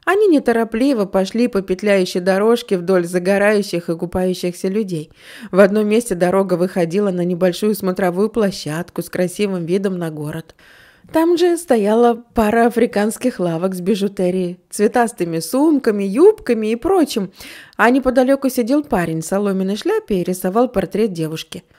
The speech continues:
Девушка была довольно неприметной наружности, с белёсыми, словно выгоревшими ресницами и бровями.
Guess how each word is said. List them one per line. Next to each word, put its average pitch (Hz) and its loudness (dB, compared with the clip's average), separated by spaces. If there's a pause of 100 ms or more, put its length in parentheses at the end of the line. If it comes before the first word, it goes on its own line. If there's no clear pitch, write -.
(440)
Девушка 202 2
была 240 6
довольно 233 4
неприметной 233 2
наружности, 180 -2
с 175 -6
белёсыми, 220 2
словно 190 0
выгоревшими 180 0
ресницами 202 -2
и 175 0
бровями. 175 -4